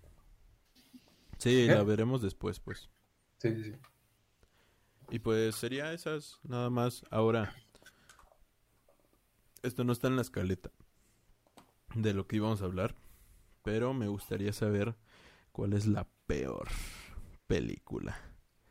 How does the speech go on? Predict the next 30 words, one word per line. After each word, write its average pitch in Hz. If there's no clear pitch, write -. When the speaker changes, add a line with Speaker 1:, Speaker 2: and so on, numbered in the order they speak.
Speaker 1:
que 92
viste 90
este -
año 71
dos -
mil 69
veintiuno, 50
paps. -
Así -
una 123
película 107
de 104
que, 85
"No 107
mames, 98
esta -
mamada, 57
¿qué, -
güey?". -
Speaker 2:
¿Que 117
salió 117
este 139
año 170
o -
que 98
vi? 92
Speaker 1:
Que 110
salió, 131
que 107
salió 107